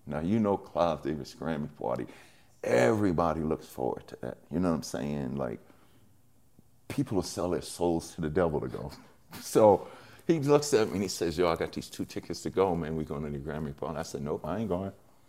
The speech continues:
Staying right here and listening to my Sarah McLachlan." Just like that. That's all I look, you gotta understand, that's all I look forward to. It was the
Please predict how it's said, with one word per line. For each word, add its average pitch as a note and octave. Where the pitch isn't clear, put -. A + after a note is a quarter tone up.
Staying F2
right F#2
here A2
and F2
listening F2+
to D#2+
my E2
Sarah E2+
McLachlan." G#2
Just -
like A#2
that. A2+
That's A#2
all F#3
I G3+
look, G3
you F3+
gotta G3
understand, D3+
that's B2+
all D3
I A#2+
look B2
forward B2+
to. -
It C3
was G#2
the F2+